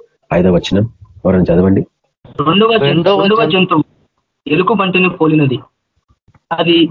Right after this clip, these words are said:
Speaker 2: ఒక పార్శ్వము మీద పండుకొని తన నోట పండ్ల మధ్య మూడు ప్రక్కటెముకలను పట్టుకొనినది.
Speaker 1: దానియేలు చూసిన దర్శనం ఆ రీతిగా ఉంది, ఆయన దర్శనము ఆ రీతిగా ఉంది.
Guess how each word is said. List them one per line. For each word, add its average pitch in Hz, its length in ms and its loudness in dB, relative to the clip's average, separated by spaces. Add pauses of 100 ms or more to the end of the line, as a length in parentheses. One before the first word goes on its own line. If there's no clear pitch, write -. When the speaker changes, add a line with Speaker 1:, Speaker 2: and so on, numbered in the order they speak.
Speaker 2:
ఒక 180 120 -4
పార్శ్వము 190 600 0
మీద 160 320 2 (520)
పండుకొని 151 600 2 (400)
తన 151 100 0
నోట 165 300 2 (300)
పండ్ల 175 180 0
మధ్య 139 440 0 (260)
మూడు 170 180 2
ప్రక్కటెముకలను 175 880 0 (320)
పట్టుకొనినది. 143 540 0 (1080)
Speaker 1:
దానియేలు 117 440 4
చూసిన 117 200 0
దర్శనం 104 340 0
ఆ - 20 2
రీతిగా 107 260 2
ఉంది, 95 260 0 (460)
ఆయన 104 140 0
దర్శనము 113 460 0
ఆ 101 120 0
రీతిగా 110 260 2
ఉంది. 98 240 0